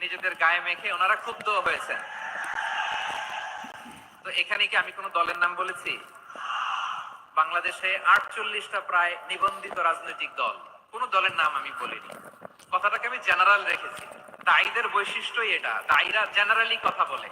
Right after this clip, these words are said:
যার যেই মেসেজ নেয়ার তারা সেখান থেকে নিয়ে নেয়। তো কোন দল পক্ষে আমরা কখনো কথা বলি না।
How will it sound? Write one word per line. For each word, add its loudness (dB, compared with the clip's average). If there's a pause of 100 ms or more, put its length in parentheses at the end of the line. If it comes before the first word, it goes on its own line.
(160)
যার 6
যেই 0 (680)
মেসেজ 0
নেয়ার 4 (120)
তারা 4
সেখান -6
থেকে -6
নিয়ে 0
নেয়। -10 (4000)
তো -12
কোন 0
দল 6
পক্ষে 0
আমরা 2
কখনো -4
কথা -6
বলি -10
না। -12